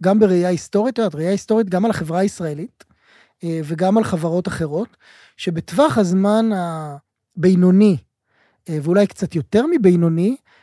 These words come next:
בהחלט יכול להיות פה שינוי, שהוא שינוי שייצר תקווה לפחות בהיבטים מסוימים שלה. ו-, ואני אנסה, אני אנסה לרגע להסביר. אם אנחנו אומרים שהחברה הישראלית,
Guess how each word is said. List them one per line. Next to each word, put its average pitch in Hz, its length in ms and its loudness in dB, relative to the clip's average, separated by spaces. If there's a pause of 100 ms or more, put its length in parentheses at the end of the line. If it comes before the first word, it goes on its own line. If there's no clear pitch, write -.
(120)
בהחלט 220 600 0
יכול 214 300 2
להיות 190 260 0
פה - 140 -6
שינוי, 240 600 -2 (360)
שהוא 190 160 -4
שינוי 220 320 0
שייצר 208 420 -2
תקווה 220 360 -4
לפחות 240 420 -4
בהיבטים 226 580 -2 (400)
מסוימים 190 600 4
שלה. - 240 -12 (540)
ו-, 175 140 -8
ואני 180 220 -2
אנסה, 180 340 0
אני 180 160 -2
אנסה 175 260 -2
לרגע 170 280 -4
להסביר. 135 440 -16 (1400)
אם 311 100 0
אנחנו 247 260 2
אומרים 190 300 2
שהחברה 165 440 -4
הישראלית, 185 880 -4